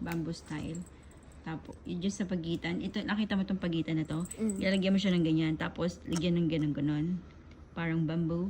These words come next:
Speaker 1: parang
Speaker 2: Mm.
Speaker 1: ganun.
Speaker 2: Ay, ubus na.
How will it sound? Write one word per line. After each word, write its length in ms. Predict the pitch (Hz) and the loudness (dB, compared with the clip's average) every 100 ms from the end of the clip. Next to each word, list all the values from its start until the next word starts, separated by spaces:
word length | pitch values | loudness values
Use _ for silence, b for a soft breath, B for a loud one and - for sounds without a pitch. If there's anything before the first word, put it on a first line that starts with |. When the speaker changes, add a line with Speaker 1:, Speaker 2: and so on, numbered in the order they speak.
| 190 | -2
Speaker 1:
parang 240 | 175 170 | -2 0
Speaker 2:
Mm. 80 | 151 | 2
Speaker 1:
ganun. 280 | 156 151 175 160 - - - - - - - - - - - - - - - - - - - - - - - - - - - - - - - - - - - - - - - - - - - - - - - - - | 0 0 -4 -8 -16 -20 -20 -20 -20 -20 -20 -20 -20 -20 -20 -20 -20 -18 -20 -20 -20 -20 -18 -18 -18 -18 -18 -18 -18 -18 -18 -18 -18 -20 -20 -20 -20 -20 -20 -20 -20 -20 -20 -20 -20 -20 -20 -20 -20 -20 -20 -20 -8
Speaker 2:
Ay, 320 | 294 254 214 | -2 -2 -2
ubus 320 | 196 208 - | -4 -8 -12
na. 160 | 214 | -14